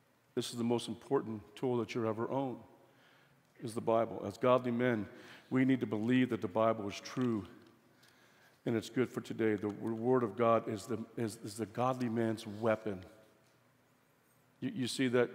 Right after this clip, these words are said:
you know that conversation that Jesus and Satan were having in, the, in, in, in, in, in Matthew chapter four.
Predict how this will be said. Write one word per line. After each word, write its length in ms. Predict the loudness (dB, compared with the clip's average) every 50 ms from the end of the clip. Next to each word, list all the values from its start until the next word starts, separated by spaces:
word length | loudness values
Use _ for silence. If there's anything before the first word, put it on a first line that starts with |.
| -6 -6
you 60 | -2
know 120 | 2 4
that 160 | 4 4 4 4
conversation 760 | 2 2 2 2 -2 -2 0 2 2 0 0 -2 -2 -2 -2
that 160 | -2 -2 -4 -6 -10 -20 -20 -20 -20 -20 -20 _
Jesus 420 | -4 0 0 0 0 0 -4 -4 -6
and 120 | -8 -6
Satan 300 | -4 0 0 0 0 -2
were 100 | -4 -4
having 420 | -2 0 0 -2 -2 -4 -6 -10 -12 -16 -20 -20 -20 -20 -20 -20 -12 -6
in, 120 | -4 -4 -2
the, 120 | -2 -4 -6 -6
in, 180 | -6 -6 -4 -4
in, 280 | -6 -4 -4 -4 -6 -8 -8 -8
in, 420 | -8 -6 -6 -6 -6 -6 -6 -6 -6
in, 200 | -6 -6 -6 -4 -6
in 140 | -6 -4 -2
Matthew 360 | 0 2 2 0 0 -4 -8 -6
chapter 400 | -2 0 0 0 0 -2 -8 -16
four. 540 | -14 -8 -6 -2 0 0 2 2 0 0